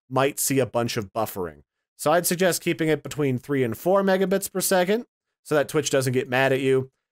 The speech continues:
And then again, if you get some solid frame rates, do sixty.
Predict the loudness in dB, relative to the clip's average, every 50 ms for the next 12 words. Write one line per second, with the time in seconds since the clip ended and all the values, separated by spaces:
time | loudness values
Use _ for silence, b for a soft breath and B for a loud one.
0 | _ _ _ -4 -2 0 2 2 2 2 2 0 0 0 -2 0 2 2 2 2
1 | 2 0 -2 -4 -6 -6 -4 0 0 0 -2 -2 -6 -6 -4 -4 -4 -4 -2 0
2 | 2 4 4 4 4 2 0 0 0 2 2 2 2 2 2 0 0 -2 -4 -4
3 | -4 -2 0 0 0 0 -2 -2 0 0 0 0 -2